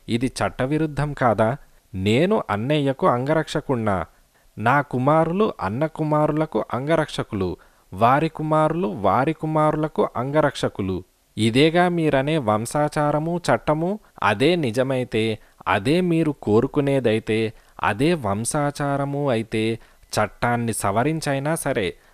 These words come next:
నాకు ఉదయిని సింహాసనాన్ని కట్టబెట్టండి, లేదా అర్ధరాజ్య పట్టాభిషిక్తుణ్ణి చెయ్యండి" అని గోవర్ధనుడు ఆవేశంతో అన్నాడు. "అది అసంభవం" అని జయవర్ధనుడు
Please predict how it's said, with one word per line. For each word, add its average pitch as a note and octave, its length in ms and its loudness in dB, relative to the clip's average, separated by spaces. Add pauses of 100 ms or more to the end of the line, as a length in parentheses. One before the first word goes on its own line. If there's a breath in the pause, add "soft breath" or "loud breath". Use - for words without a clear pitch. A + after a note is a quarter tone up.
(120)
నాకు G#2 460 -2
ఉదయిని D3 500 -2
సింహాసనాన్ని C3 920 -6
కట్టబెట్టండి, A#2 840 -4 (220 soft breath)
లేదా A2 460 0 (200 soft breath)
అర్ధరాజ్య A2 640 0
పట్టాభిషిక్తుణ్ణి C#3 1000 -2 (100)
చెయ్యండి" B2+ 480 0 (360 soft breath)
అని A2+ 400 -4
గోవర్ధనుడు A#2+ 800 0 (100)
ఆవేశంతో A2 640 -2
అన్నాడు. C3+ 540 0 (440 soft breath)
"అది A#2+ 220 4
అసంభవం" B2+ 640 0 (300 soft breath)
అని A2 280 -2
జయవర్ధనుడు C3 880 0